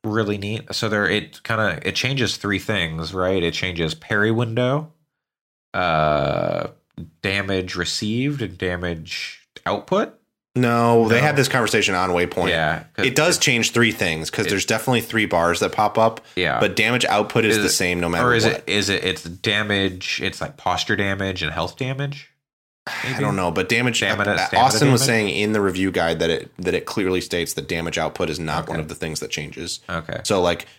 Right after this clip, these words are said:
Speaker 2: you do the same amount of damage to a stormtrooper every, in,
Speaker 1: Yeah.
Speaker 2: in every
Speaker 1: Well, yeah,
Speaker 2: difficulty.
Speaker 1: 'cause you killed them in one hit 'cause you got
Speaker 2: Well,
Speaker 1: the
Speaker 2: right,
Speaker 1: lightsaber.
Speaker 2: but yeah. Uh,
Speaker 1: Yeah. Uh,
Speaker 2: um, which I
Speaker 1: so
Speaker 2: think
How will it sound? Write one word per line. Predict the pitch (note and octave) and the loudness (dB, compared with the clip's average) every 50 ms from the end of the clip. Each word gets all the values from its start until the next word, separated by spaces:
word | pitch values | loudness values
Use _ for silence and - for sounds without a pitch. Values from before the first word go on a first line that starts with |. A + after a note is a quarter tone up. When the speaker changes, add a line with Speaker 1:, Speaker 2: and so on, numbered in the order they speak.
| _ - | _ -6
Speaker 2:
you | G#2+ G#2+ | -4 -2
do | G#2+ G#2 F#2+ | 0 0 0
the | F#2 | 2
same | E2+ - G#2 F#2+ F#2+ | 2 2 2 0 0
amount | F#2 F2+ F2 | 0 0 0
of | F2 E2 | 0 0
damage | F2 E2+ E2+ D#2+ - - | 0 -2 -2 -4 -2 -4
to | F2 | -4
a | D#2 | -2
stormtrooper | - - E2 D#2+ D2+ - D#2+ D2+ - D#2 D2 | -2 -2 -2 -4 -4 -6 -6 -4 -2 -2 0
every, | C#2 D#2 D2+ D#2 D2+ C2+ - | 0 -2 -2 -4 -4 -4 -4
in, | C#2+ C2+ | -4 -4
Speaker 1:
Yeah. | - E2+ | -4 -4
Speaker 2:
in | - D#2 D#2 | -4 -4 -4
every | D2+ D2 D#2+ | -4 -4 -4
Speaker 1:
Well, | D2+ - G2+ F#2 | -2 -2 0 0
yeah, | F2 E2 D#2+ D#2+ | 0 0 0 0
Speaker 2:
difficulty. | D#2+ D#2+ | -2 -2
Speaker 1:
'cause | D#2+ D#2+ | -4 -4
you | D#2 | -6
killed | D#2 - - D2 D2 | -6 -4 -6 -4 -4
them | D2 C#2+ | -4 -6
in | C#2 D2+ | -6 -6
one | D2+ D#2+ - | -6 -8 -8
hit | E2+ F2 E2 D2 - | -8 -8 -10 -10 -10
'cause | - - D#2 C#2+ | -12 -12 -12 -10
you | - | -8
got | - E2+ | -2 2
Speaker 2:
Well, | A#2+ G#2+ F#2 - | 2 4 4 4
Speaker 1:
the | - | 4
Speaker 2:
right, | F#2+ E2 - - - | 2 2 2 0 0
Speaker 1:
lightsaber. | - | 0
Speaker 2:
but | - F2+ C#2+ G#1+ G#1+ | 0 0 0 -2 -2
yeah. | E2 F2+ - - - - _ _ - | -4 -4 -4 -4 -8 -10 _ _ -4
Uh, | D2+ F#2 E2 D2+ | -2 -2 0 0
Speaker 1:
Yeah. | D2+ D#2+ E2 - _ _ _ _ _ _ - | -2 -2 -6 -10 _ _ _ _ _ _ -2
Uh, | G2 F#2 F2 E2+ E2 E2 D#2+ D2+ C#2+ | 2 2 4 4 4 4 2 2 0
Speaker 2:
um, | C#2 C#2+ - _ _ _ _ _ _ _ _ _ - | -2 -6 -12 _ _ _ _ _ _ _ _ _ 2
which | A#2+ B2 - | 2 4 4
I | B2+ A#2 | 4 4
Speaker 1:
so | B2+ - | 4 4
Speaker 2:
think | C3+ C3+ C3+ - - - | 4 2 2 -2 -6 -10